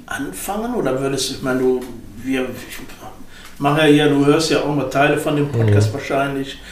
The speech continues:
Speaker 1: und kannst dir so ein bisschen vielleicht was vorstellen, aber ist das was, wo du sagst, „Ah ja, dann weiß ich ziemlich genau, ja, dann ist das und das“,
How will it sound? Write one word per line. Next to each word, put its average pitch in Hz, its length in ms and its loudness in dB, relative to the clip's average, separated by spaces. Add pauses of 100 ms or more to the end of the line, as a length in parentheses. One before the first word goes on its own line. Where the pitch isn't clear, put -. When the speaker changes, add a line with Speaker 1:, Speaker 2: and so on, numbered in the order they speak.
(220)
Speaker 1:
und 127 180 -8
kannst 143 240 -4
dir 135 60 0
so 127 60 -4
ein 123 80 -4
bisschen - 240 -6
vielleicht - 200 -8
was 117 120 -12
vorstellen, 175 380 0
aber 117 260 -6 (200)
ist 143 200 -2
das 139 180 -4
was, 131 240 -6
wo 123 80 -4
du 123 120 -4
sagst, 113 280 -6
„Ah 131 80 -4
ja, 127 160 0
dann 110 140 -6
weiß 123 180 -4
ich - 140 -12
ziemlich 127 260 -10
genau, 110 200 -10
ja, 117 140 -6
dann 107 140 -10
ist - 180 -14
das 107 140 -10
und 104 120 -12
das“, - 260 -6